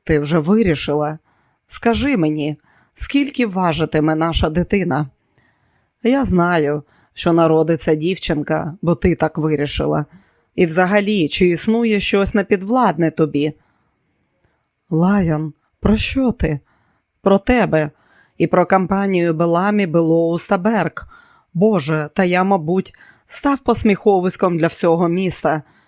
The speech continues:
Мене купила Ганна Велс. Напевно, це відомо всім, окрім мене. Я дізнався щойно.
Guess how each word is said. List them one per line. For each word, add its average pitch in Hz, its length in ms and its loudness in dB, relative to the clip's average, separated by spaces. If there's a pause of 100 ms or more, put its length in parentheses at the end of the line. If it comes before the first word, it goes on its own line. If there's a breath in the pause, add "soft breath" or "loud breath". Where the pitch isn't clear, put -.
(140 soft breath)
Мене 190 320 4
купила 202 720 -2
Ганна 175 480 2
Велс. 202 580 -2 (560 soft breath)
Напевно, 180 680 0 (140)
це 262 180 -6
відомо 180 440 2
всім, 175 540 -2
окрім 156 360 0
мене. 151 380 -2 (480 soft breath)
Я 180 200 2
дізнався 175 600 0
щойно. 156 600 -2